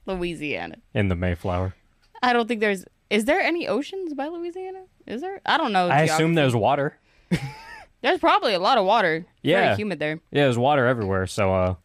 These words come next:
Speaker 1: Either way, uh, yeah. So the Mayflower connects it. That's it. And there's mirrors.
Speaker 2: Yeah, I thought there was gonna be, like, maybe someone was related to something or whatever's going on. I don't know why the mirrors care about anyone in this, and I don't care.
Speaker 1: Wasn't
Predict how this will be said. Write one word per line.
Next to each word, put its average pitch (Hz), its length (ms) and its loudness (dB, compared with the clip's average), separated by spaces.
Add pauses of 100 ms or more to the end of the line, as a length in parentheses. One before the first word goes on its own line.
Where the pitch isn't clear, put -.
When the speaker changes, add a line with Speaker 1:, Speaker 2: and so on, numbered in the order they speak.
(100)
Speaker 1:
Either 208 180 2
way, 180 380 0
uh, 170 420 0
yeah. 190 280 -2 (220)
So 196 440 0 (100)
the 202 80 -2
Mayflower 214 540 2
connects 196 340 -2
it. - 140 -8
That's 175 180 -2
it. 185 180 -4
And 180 160 -4
there's 170 160 -6
mirrors. 175 320 -8 (760)
Speaker 2:
Yeah, 175 260 2
I 170 80 4
thought 233 200 0
there 277 60 4
was 254 120 2
gonna 185 100 2
be, 170 140 4
like, 143 200 4
maybe 143 280 2
someone 143 260 0
was 127 100 0
related 120 340 2
to 139 60 -4
something 139 380 -2
or 113 220 0
whatever's 127 400 0
going 135 180 0
on. 127 60 -4 (280)
I 220 120 2
don't 277 220 2
know 151 200 4
why 170 220 4
the 143 100 0
mirrors 139 460 0
care 127 420 0
about 113 300 2
anyone 123 400 0
in 113 180 0
this, 95 240 0
and 117 80 0
I 123 60 4
don't - 180 2
care. 127 200 2
Speaker 1:
Wasn't 415 220 -4